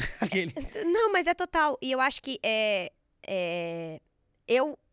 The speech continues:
Speaker 2: ti-, eu e Fernanda, a gente veio de um lugar diferente e a gente cedeu à internet.
Speaker 1: Exato.
Speaker 2: A gente, é, é, incluiu a internet ao nosso meio de trabalho. Então é isso. É,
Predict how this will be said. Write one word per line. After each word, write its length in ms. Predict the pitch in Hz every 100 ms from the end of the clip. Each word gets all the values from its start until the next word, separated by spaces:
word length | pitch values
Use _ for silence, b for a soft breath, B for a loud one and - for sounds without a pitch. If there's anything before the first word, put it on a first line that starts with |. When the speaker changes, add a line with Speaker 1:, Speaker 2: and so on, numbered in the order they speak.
| _ _ _ _ _ _
Speaker 2:
ti-, 240 | - 311 320
eu 200 | 254 370
e 40 |
Fernanda, 460 | - 285 240 247 262
a 40 |
gente 240 | 220 233 233
veio 260 | 208 247
de 80 | 254
um 100 | 277
lugar 240 | 262 240 233
diferente 640 | 226 - 220 220 277 302
e 60 |
a 20 | 285
gente 220 | 285 277
cedeu 400 | - 311 226 247
à 60 | 269
internet. 580 | 294 262 202 165 - _ B
Speaker 1:
Exato. 380 | 160 151 131 -
Speaker 2:
A 120 | -
gente, 360 | 202 247 247 269
é, 140 | - 214
é, 320 | 214 202 190
incluiu 560 | - 277 - 294 339 381
a 60 | 381
internet 580 | 320 277 226 233 262
ao 80 | 285
nosso 200 | 269 262
meio 180 | 262 254
de 80 | 226
trabalho. 500 | 262 254 196 170 165 b b b
Então 260 | 277 311
é 80 | 349
isso. 380 | 349 220 - 214
É, 760 | - 214 202 196 185 180 175 165